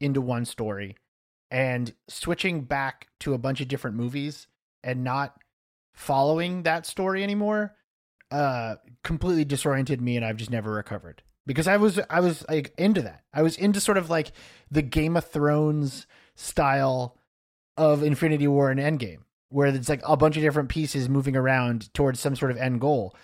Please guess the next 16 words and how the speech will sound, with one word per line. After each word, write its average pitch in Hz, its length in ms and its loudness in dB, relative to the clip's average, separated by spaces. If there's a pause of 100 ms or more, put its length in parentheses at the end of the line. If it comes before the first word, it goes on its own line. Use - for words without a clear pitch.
(160)
And 139 100 2
then 160 100 4
they 160 100 2
just 151 240 -2 (180)
stopped 120 380 -2
doing 147 240 0
that. 104 260 -10 (380)
And 147 180 2
when 151 100 4
they 147 100 2
jumped 147 260 2
back 143 200 -2
into 147 220 0
the 135 60 0
movies, 147 560 0
they 131 300 -2